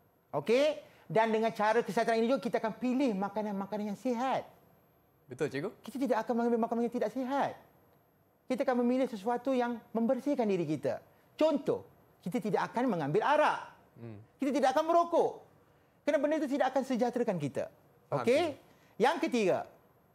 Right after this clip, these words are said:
Speaker 1: negara akan dihormati dan disanjungi kerana semua rakyat, warga negara yang ada di Malaysia adalah orang yang mengamalkan cara hidup bermoral. Kita akan disanjungi.
Speaker 2: Hmm.
Speaker 1: Kita akan dihargai.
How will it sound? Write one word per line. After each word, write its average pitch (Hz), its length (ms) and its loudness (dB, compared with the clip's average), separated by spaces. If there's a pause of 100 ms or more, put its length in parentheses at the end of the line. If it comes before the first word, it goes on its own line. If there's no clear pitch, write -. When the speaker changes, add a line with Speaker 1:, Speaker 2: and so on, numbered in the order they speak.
(760)
Speaker 1:
negara 269 560 6
akan 240 160 0
dihormati 208 560 2
dan 208 80 2
disanjungi 220 480 2
kerana 254 240 2
semua 262 640 2
rakyat, 196 320 2
warga 208 320 2
negara 214 320 2
yang 196 80 0
ada 214 80 2
di 202 80 0
Malaysia 196 560 2
adalah 208 320 2 (240)
orang 254 240 4
yang 277 140 4 (260)
mengamalkan 247 520 2
cara 269 160 4
hidup 294 200 2
bermoral. 349 520 4 (580)
Kita 302 240 2
akan 302 140 2
disanjungi. 302 540 2 (260)
Speaker 2:
Hmm. 139 320 -10 (180)
Speaker 1:
Kita 311 300 2
akan 311 160 2
dihargai. 285 680 2